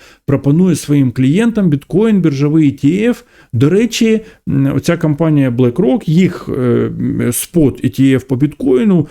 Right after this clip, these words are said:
контролює практично сорок відсотків загального ринку у цих біткоін E T F-ів. Вони володіють майже чотириста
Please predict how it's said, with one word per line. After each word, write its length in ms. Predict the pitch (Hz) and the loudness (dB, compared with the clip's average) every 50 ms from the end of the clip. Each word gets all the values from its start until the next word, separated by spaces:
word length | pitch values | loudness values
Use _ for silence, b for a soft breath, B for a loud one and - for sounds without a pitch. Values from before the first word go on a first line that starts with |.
| B B B B | B B B B
контролює 520 | - 156 156 147 160 165 170 196 240 233 | -2 -2 0 0 2 2 2 2 2 0
практично 540 | 196 180 151 143 - 220 202 - - 202 180 | 0 0 -2 -2 -2 -4 -4 -2 -2 -2 -2
сорок 440 | 185 - - 185 185 190 196 185 196 | -2 0 0 2 2 2 0 0 -4
відсотків 580 | 190 185 185 - - 147 139 139 - 143 135 | -6 -6 -4 -2 -2 -2 -2 -2 -2 -4 -2
загального 600 | 123 123 131 123 131 131 131 123 123 120 110 117 | -2 -2 -2 0 0 0 0 0 0 0 0 0
ринку 300 | 113 127 180 214 202 196 | 0 0 0 0 0 0
у 60 | 147 117 | 0 0
цих 260 | - - 151 143 131 | 0 0 -2 -2 -2
біткоін 380 | 127 - - - 135 131 131 | -4 -6 -4 0 0 2 2
E 160 | 127 120 - 135 | 0 -2 -2 -2
T 100 | 120 98 | -2 -2
F-ів. 200 | 95 - 92 92 | -2 -4 -6 -4
Вони 260 | 104 120 147 151 - B B B B B | -2 -2 -2 -2 -4 B B B B B
володіють 580 | - 123 143 139 139 135 131 175 214 214 160 - | 0 2 4 4 2 2 2 0 0 0 0 0
майже 360 | 117 123 160 190 180 170 160 | 0 0 2 2 0 0 -2
чотириста 720 | - - - - - 160 170 170 - - - 156 147 139 | -2 -6 -6 -4 -2 0 0 -2 -4 -6 -6 -4 -4 -4